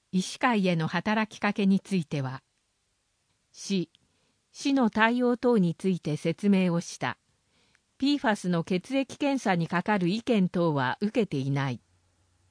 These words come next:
現状、血液検査予定はないため、医師会に対して意見交換や協議は求めない。問い。東京都への要望については。市、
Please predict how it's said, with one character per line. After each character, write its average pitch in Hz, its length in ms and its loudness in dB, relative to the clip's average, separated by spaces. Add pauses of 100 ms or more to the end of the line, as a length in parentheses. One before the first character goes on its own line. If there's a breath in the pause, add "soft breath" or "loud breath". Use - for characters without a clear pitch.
(220)
現 226 300 4
状、 196 360 2 (100)
血 196 280 -2
液 - 280 -2
検 269 200 0
査 170 160 0
予 156 200 0
定 220 240 2
は 202 160 2
な 208 160 2
い 190 80 -2
た 143 160 -4
め、 127 200 -6 (500)
医 196 100 0
師 - 160 -10
会 262 200 4
に 180 140 2
対 196 260 -2
し - 140 -12
て - 360 -4
意 175 120 -2
見 269 200 2
交 269 260 0
換 156 320 0
や 135 320 -2
協 262 220 2
議 180 140 4
は 143 140 0
求 156 300 0
め 180 120 4
な 135 180 0
い。 110 140 -8 (1200)
問 185 220 2
い。 165 200 -4 (600)
東 285 200 4
京 294 240 2
都 214 140 0
へ 175 140 4
の 165 160 2
要 202 220 6
望 196 200 4
に 185 160 6
つ 196 160 -4
い 170 100 0
て 156 160 -4
は。 127 200 -4 (960)
市、 - 380 -4